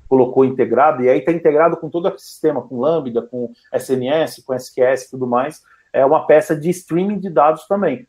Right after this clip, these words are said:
Não é Kafka, não tem por baixo o motor, não tem ali o, o core, o core system como Kafka,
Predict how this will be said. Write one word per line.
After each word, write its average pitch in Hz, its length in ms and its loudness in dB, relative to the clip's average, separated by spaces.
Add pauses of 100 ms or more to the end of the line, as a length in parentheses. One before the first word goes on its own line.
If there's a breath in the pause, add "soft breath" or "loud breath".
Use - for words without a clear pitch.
(120)
Não 175 260 0
é 196 60 0
Kafka, 139 500 -2
não 135 240 -4
tem 170 240 -6
por 160 200 -4
baixo 139 380 -2
o 151 60 -12
motor, 151 680 -2 (200)
não 131 180 -4
tem 147 180 -4
ali 135 200 -2
o, 151 60 -2
o 147 220 -6
core, 131 460 2 (100)
o 113 80 -14
core 135 240 0
system 131 440 -14
como 151 260 -10
Kafka, 117 560 -8